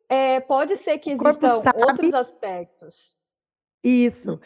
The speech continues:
Speaker 2: Mas só pra esclarecer, o corpo sabe, você quis dizer assim, se tá querendo aqui, tá tudo bem.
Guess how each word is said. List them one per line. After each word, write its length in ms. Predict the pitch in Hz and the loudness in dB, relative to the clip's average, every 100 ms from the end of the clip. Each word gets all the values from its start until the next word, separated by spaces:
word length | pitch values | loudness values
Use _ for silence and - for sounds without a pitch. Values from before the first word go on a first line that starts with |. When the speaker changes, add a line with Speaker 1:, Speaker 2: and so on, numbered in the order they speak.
| - | -8
Speaker 2:
Mas 180 | 220 226 | 0 2
só 100 | 277 | 2
pra 240 | 269 302 285 | 2 4 4
esclarecer, 640 | 285 269 269 247 202 - - | 4 0 0 2 2 0 -6
o 100 | 208 | -8
corpo 380 | - 262 269 285 | 0 0 0 -8
sabe, 480 | - 233 226 240 | -2 2 2 0
você 100 | 240 | -4
quis 180 | 294 262 | -10 -10
dizer 200 | 214 247 | -6 -4
assim, 460 | 254 - 233 190 156 _ _ - | -4 -4 -8 -8 -12 _ _ -12
se 160 | - | -6
tá 160 | 254 269 | -2 0
querendo 420 | 285 269 269 262 | 4 4 4 2
aqui, 380 | 247 233 240 294 | -2 -2 -2 -2
tá 140 | 302 294 | -2 -4
tudo 200 | 277 262 | -2 0
bem. 460 | 226 208 170 143 | 0 0 -4 -10